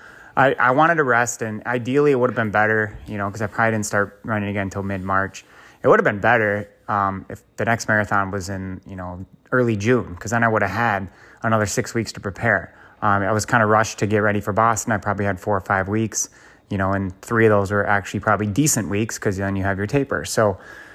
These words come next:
I definitely think it, yeah, I, I agree with you on the whole, you know, don't be signed up for two at, and during, during the same season. Um, and thinking back to one year when you ran Boston, you ran pretty well,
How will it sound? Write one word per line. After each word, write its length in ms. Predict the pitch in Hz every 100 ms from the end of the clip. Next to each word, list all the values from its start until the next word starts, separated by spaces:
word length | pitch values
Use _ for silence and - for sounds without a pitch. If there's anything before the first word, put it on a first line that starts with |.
| - -
I 60 |
definitely 260 | 107 135 139
think 200 | 127 120
it, 200 | 113 -
yeah, 240 | 123 104 85
I, 120 | 110
I 160 | 107
agree 260 | 127 110 123
with 160 | 123 131
you 140 | 123
on 220 | 113 107
the 120 | 101
whole, 640 | 92 120 107 104 101 104 107 _
you 80 | 113
know, 120 | 104
don't 520 | 98 110 113 117 - 120
be 80 |
signed 260 | 110 123 110
up 80 | 107
for 100 | 95
two 200 | - 117
at, 220 | 104 -
and 340 | 117 104 -
during, 220 | - 113 - 113
during 220 | 123 123
the 60 |
same 220 | 110 117 107
season. 440 | - 135 131 123 - - - -
Um, 420 | 113 104 101 98 - - - -
and 100 | 123
thinking 220 | 170 170
back 180 | 147 143
to 80 | 139
one 160 | 135
year 160 | 147 131
when 160 | 117 117
you 120 | 202
ran 260 | 190 131
Boston, 400 | 110 104 104 127
you 80 | 123
ran 160 | 127 117
pretty 240 | - 127
well, 480 | 117 143 113 107 -